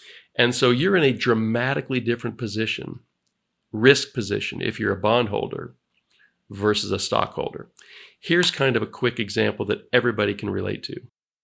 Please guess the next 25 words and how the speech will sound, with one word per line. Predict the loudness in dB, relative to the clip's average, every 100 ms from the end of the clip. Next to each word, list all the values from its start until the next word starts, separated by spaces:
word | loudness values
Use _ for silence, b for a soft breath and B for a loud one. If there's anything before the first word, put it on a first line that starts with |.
| -2
If | 0 2
you | 2
happen | 2 2 2
to | 0
be | 0
a |
homeowner | 2 2 2 -2 -8 -10 _ _ _ 0
or | 2
you | 4 4
understand | 0 0 0 0
how | -4
home | 0 2 2
ownership | 2 -2 -2 -6 -4
works, | -4 -4 -2
let's | -2 -2
just | -4 -4 0
say | 0
you | 0 0
bought | 2 2
a | 2
five | 0 0
hundred | 0 -4 -2
thousand | -2 -2 -2
dollar | -2
house. | -2 -6 -6 -14